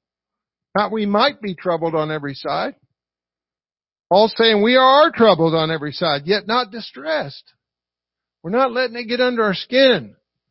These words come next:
We're not letting it bother us. Why?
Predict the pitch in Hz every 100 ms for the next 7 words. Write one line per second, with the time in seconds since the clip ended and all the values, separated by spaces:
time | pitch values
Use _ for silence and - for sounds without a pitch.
0 | _ _ _ 165 233 247 247 233 226 180
1 | 180 233 262 240 185 135 - - - _
2 | _ _ _ 151 208 254 202 117